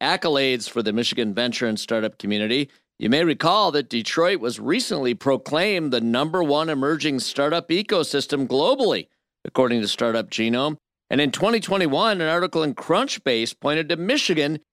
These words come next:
as the fastest growing state for venture investment, stating that no state has seen its venture money increase in the last five years as much as Michigan has.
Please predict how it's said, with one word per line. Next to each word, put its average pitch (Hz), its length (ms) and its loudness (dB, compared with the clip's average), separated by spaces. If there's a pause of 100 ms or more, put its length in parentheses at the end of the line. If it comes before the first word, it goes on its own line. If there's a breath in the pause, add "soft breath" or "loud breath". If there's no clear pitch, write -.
(160)
as 123 160 -2
the 127 100 2
fastest 156 500 -2
growing 143 280 0
state 160 480 0
for 120 140 -2
venture 151 420 0
investment, 110 580 -2
stating 131 380 -2
that 120 200 -2
no 139 300 2
state 127 460 -2 (440)
has 98 160 0
seen 127 200 2
its 127 180 0
venture 139 400 2
money 123 320 0
increase 135 480 -2
in 110 80 -4
the 110 60 0
last 110 320 -2
five 113 200 0
years 110 280 -2
as 98 160 -4
much 139 400 0
as 107 260 -4
Michigan 117 380 -2
has. 95 360 -6